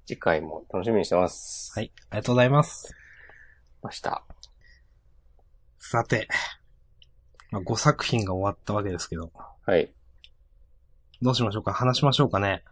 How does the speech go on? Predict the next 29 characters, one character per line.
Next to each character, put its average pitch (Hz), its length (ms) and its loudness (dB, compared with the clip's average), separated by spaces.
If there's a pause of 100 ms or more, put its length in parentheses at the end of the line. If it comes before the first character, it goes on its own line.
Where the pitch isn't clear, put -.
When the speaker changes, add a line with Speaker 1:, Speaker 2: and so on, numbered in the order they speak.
(1000)
Speaker 1:
ク - 100 -2
ロ 107 60 6
ス - 100 2
ア 135 60 4
カ - 140 6
ウ 95 60 6
ン 87 60 -2
ト - 120 -4
い 87 80 -2
き - 60 2
ま 113 80 6
す？ 95 280 2 (420)
Speaker 2:
じ 113 140 0
ゃ 117 40 6
あ、 113 60 2
ク - 120 -2
ロ 123 100 2
ス - 80 2
ア 147 100 6
カ 165 120 6
ウ 156 60 8
ン 135 60 2
ト 123 80 0
い 120 80 0
き - 100 6
ま 175 120 12
し 170 100 8
ょ 123 300 6
う。 - 40 -20